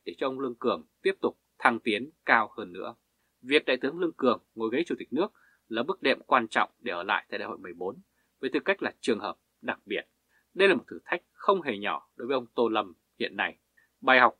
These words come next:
của cựu Thủ tướng Nguyễn Tấn Dũng trước Đại hội mười hai từng áp đảo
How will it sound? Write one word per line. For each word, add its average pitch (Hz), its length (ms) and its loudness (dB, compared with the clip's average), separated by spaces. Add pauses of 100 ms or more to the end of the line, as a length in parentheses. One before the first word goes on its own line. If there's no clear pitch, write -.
(120)
của 101 180 -4
cựu 135 220 0
Thủ 101 160 -8
tướng 117 260 -2
Nguyễn 139 120 -8
Tấn 143 140 -4
Dũng 127 240 -2 (120)
trước 247 160 -2
Đại 127 80 2
hội 95 80 0
mười 92 160 -8
hai 123 300 2 (420)
từng 123 120 0
áp 170 140 2
đảo 110 240 6